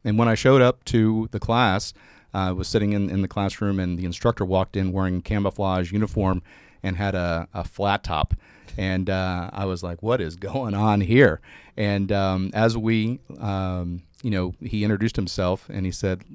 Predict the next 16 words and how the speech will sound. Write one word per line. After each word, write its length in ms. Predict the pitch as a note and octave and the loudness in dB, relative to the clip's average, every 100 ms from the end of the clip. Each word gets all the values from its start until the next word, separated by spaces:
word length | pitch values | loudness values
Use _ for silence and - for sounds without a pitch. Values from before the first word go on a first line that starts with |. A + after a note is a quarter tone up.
| F2 | -12
uh, 140 | G2 F2+ | -8 -4
"Welcome 260 | G2+ G#2 G2+ | 0 2 0
to 80 | |
Leadership 400 | F#2 G#2 G2 G#2+ | 0 -4 -2 -4
and 100 | F#2+ | -2
Management 440 | F#2+ G2 F#2 G2+ - | -2 -2 -2 -6 -4
Techniques, 580 | G#2 - A2 G#2+ - - | -6 -4 -4 -4 -6 -4
Military 440 | G2+ G2+ A2 F#2+ | -2 0 0 -2
Science 440 | - G2+ G#2+ A2 | -2 -2 -2 -4
one 220 | G#2+ G#2 G2 | -4 0 0
oh 80 | |
one, 320 | F#2+ G#2+ A#2+ B2 - - | 2 2 2 0 -10 -10
R 200 | - G2+ | 0 2
O 80 | G2 | 4
T 180 | F#2+ G2+ | 4 2
C." 300 | G2 F2+ D2+ | 2 -2 -2